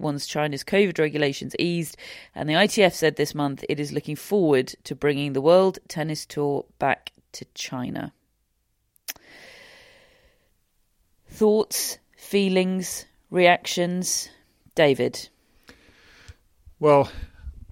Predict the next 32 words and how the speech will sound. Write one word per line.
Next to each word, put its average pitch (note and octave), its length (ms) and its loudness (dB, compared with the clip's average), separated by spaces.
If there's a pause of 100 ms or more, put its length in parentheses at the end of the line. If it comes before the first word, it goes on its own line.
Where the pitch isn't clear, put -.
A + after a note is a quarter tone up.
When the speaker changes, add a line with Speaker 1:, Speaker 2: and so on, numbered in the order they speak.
(280)
Speaker 2:
I've C#3+ 180 2
spent D#3+ 240 2
a C#3 40 0
lot D3+ 120 2
of - 60 -6
time C#3+ 200 2
thinking B2+ 240 2
about A#2 240 4
this B2 160 2
since, - 480 -4
uh, A2+ 320 0
this, A#2 320 -4
uh, A2+ 360 0
announcement B2+ 500 -2
was A#2+ 180 -2
made, A#2 540 2 (160)
and A#2+ 500 2
I've A#2 140 2
spent - 720 -2 (960)
a - 20 -20
couple - 300 0
of A#2+ 80 2
hours B2 280 0
this - 220 -6
morning A2+ 720 -2 (680)
reading C#3 880 0
and B2+ 220 -4
listening A2+ 580 -2
to - 120 -8
what A#2+ 180 -2
was B2 160 -4
said A2+ 400 0